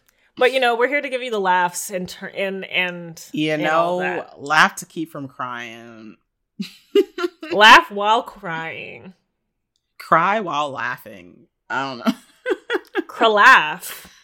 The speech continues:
Speaker 1: Now I sound like, we
Speaker 2: All
Speaker 1: sound like
Speaker 2: right.
Speaker 1: we're on iCarly at the end.
Speaker 2: <laughs>
Speaker 1: <laughs> Um, I have nothing else to say. That
Speaker 2: Uh,
Speaker 1: was it.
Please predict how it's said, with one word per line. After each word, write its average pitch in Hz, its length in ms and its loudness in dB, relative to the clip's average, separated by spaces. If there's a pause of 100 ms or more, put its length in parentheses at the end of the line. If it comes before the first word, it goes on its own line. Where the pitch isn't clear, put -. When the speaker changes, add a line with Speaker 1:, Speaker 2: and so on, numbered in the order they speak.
(220)
Speaker 1:
Now 226 180 8
I 277 40 10
sound 269 200 4
like, 233 220 -2
we 220 80 -4
Speaker 2:
All - 60 -2
Speaker 1:
sound 202 140 0
like 208 80 -2
Speaker 2:
right. 202 60 -6
Speaker 1:
we're 196 60 -4
on 185 100 -6
iCarly 180 540 -2
at 180 120 -2
the 165 120 2
end. 180 400 -6 (560)
Speaker 2:
<laughs> - 760 4
Speaker 1:
<laughs> - 40 -20 (1800)
Um, 240 300 0
I 285 120 6
have 349 120 2
nothing 349 260 -6
else 330 200 -10
to 269 100 -14
say. 269 140 -8
That 208 180 0
Speaker 2:
Uh, 185 140 0
Speaker 1:
was 165 120 -8
it. 196 380 -6